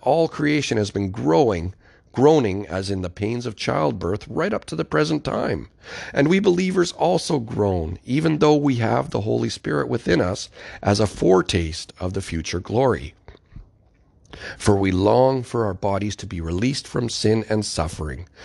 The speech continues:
We too wait with eager hope for the day when God will give us our full rights as his adopted children,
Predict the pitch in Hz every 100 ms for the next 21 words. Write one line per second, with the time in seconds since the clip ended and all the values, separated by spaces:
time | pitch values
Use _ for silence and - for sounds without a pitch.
0 | - - 117 147 147 - 196 117 98 110
1 | 95 95 - 117 113 95 117 127 - 90
2 | 85 90 110 107 87 82 104 120 131 107
3 | 92 104 104 - 87 85 - 202 170 113
4 | 95 - - 85 90 85 82 73 95 101
5 | - 95 113 131 131 92